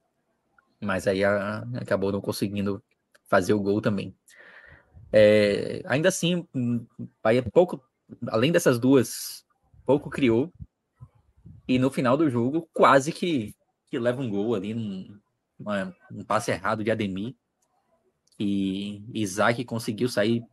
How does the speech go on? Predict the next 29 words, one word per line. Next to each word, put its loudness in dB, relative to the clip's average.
de -20
cara 0
a 0
cara 2
praticamente -2
ali -4
com -8
o -4
Marcos -4
Felipe. -6
Mas -2
acabou -2
errando. -2
E -6
s-, -8
o -2
empate 4
contra -6
o -6
time -2
C -6
do -6
Fluminense -4
seria, 0
assim, -4
a 0
perda -6
de -6
uma -4